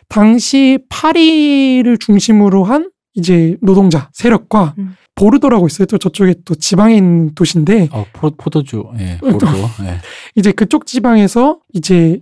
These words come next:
Speaker 1: 또 의회를 또 구성을 합니다.
Speaker 2: 음.
Speaker 1: 나름대로 그 왕정주의자들과
Speaker 2: 네.
Speaker 3: 네.
Speaker 1: 자유주의적 성향의 공화주의자들이
Speaker 3: 음.
Speaker 1: 결탁을 해요.
Speaker 3: 음.
Speaker 1: 그래서 그래, 다시 왕정으로 돌아가진 않게.
Speaker 2: 음.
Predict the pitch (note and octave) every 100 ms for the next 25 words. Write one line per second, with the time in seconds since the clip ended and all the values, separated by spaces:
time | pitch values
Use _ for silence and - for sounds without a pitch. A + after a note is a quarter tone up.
0 | _ F#3+ E3+ A#3 C#4+ B3 - - - F#3
1 | F3+ F#3 D3 G#3 F#3+ G3+ F#3 F3 D#3 _
2 | - F3+ F3 B3+ F#3+ F#3 B3 A#3 G3+ F3+
3 | F3+ F3 E3 F3+ C#3+ G3 F#3 F3+ F#2+ E2
4 | - - - G#3+ B3+ C4 B3 A3 G#3+ B3
5 | A3+ A3 A3+ C#4+ F#4+ _ _ - G#3 A#3+
6 | G3+ F3+ F3 F#3 G#3+ D#3 - F2+ E2 -
7 | - G3 F#3+ G#3+ F3+ D#3 - _ - F#3+
8 | G#3 F3+ - _ - A3 D3+ - _ -
9 | F#3+ C#4 A3 E3+ G3 B3+ A#3+ G#3 - G3
10 | F#3 F#3 F#3 D3+ D#3 D3+ - F#3+ F#3+ F#3+